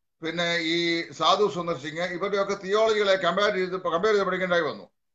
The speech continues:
അങ്ങനെ പഠിച്ചപ്പോൾ സെമിനാരിക്കകത്ത് പഠിക്കാൻ വന്നൊരു ടോപ്പിക്കിനകത്താണ് ഞാൻ ഈ സബ്ജക്ട് പഠിച്ചത്. അല്ലെങ്കിൽ പുറം ലോകത്ത് എത്ര പേർക്ക് ഇത് അറിയാമെന്ന് എനിക്കറിയാൻ വയ്യ. അദ്ദേഹത്തിന്റെ water of life in an Indian cup എന്ന് പറയുന്ന ആ പുസ്തകത്തിന് അത് പറഞ്ഞിട്ടുണ്ട്. അതുപോലെ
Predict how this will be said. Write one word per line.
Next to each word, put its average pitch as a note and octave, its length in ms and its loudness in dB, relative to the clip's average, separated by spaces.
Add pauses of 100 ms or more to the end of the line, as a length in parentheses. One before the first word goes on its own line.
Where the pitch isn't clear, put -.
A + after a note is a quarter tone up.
(140)
അങ്ങനെ G#3+ 260 0
പഠിച്ചപ്പോൾ G#3+ 500 4
സെമിനാരിക്കകത്ത് G3+ 800 2
പഠിക്കാൻ F#3+ 440 0
വന്നൊരു F#3+ 320 0
ടോപ്പിക്കിനകത്താണ് F#3 760 2
ഞാൻ F3 220 0
ഈ F#3 60 -2
സബ്ജക്ട് E3+ 300 -4
പഠിച്ചത്. D3+ 280 -2
അല്ലെങ്കിൽ E3 240 0
പുറം E3 240 -8
ലോകത്ത് G#3+ 260 -2
എത്ര F#3+ 100 -8
പേർക്ക് G3 240 -6
ഇത് F#3 60 0
അറിയാമെന്ന് F#3 280 -2
എനിക്കറിയാൻ E3 320 -4
വയ്യ. C#3 140 -2
അദ്ദേഹത്തിന്റെ F#3+ 360 -2
water F#3 420 0
of F3+ 140 -8
life F#3 240 -6
in F3+ 60 -10
an E3+ 200 -6
Indian F3+ 260 -12
cup F3 200 0
എന്ന് F3+ 140 -8
പറയുന്ന D#3 420 -6 (580)
ആ E3 180 4
പുസ്തകത്തിന് F#3+ 460 -4
അത് F#3+ 160 2
പറഞ്ഞിട്ടുണ്ട്. F#3 340 2
അതുപോലെ F3+ 460 4